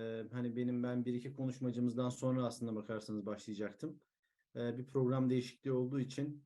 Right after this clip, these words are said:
e, öncelik rica ettim. Çok teşekkür ederim kıymetli konuşmacılarıma da. E, ve kıymetli katılımcılarımıza da yine çok teşekkür ederim ilgileri için.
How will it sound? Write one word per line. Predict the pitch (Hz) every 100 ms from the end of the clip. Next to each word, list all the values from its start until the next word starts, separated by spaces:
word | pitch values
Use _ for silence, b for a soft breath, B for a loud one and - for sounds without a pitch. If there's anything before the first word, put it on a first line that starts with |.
| -
e, | 110
öncelik | 110 107 107 107 107 - 120 110 120 123 113
rica | 104 107
ettim. | 104 - 139
Çok | 139 120
teşekkür | 120 120 113 120
ederim | 107 98
kıymetli | - 104 98 -
konuşmacılarıma | - 98 - 101 95 98 95 101
da. | 143 139 B B B B
E, | 117 117
ve | 123 123
kıymetli | 127 123 123 123
katılımcılarımıza | 127 123 131 127 123 123 123 120 113
da |
yine | 107 113 113
çok | - 117
teşekkür | - 113 113 107
ederim | 104 98 120 135
ilgileri | 123 107 107 107
için. | 101 - 135 139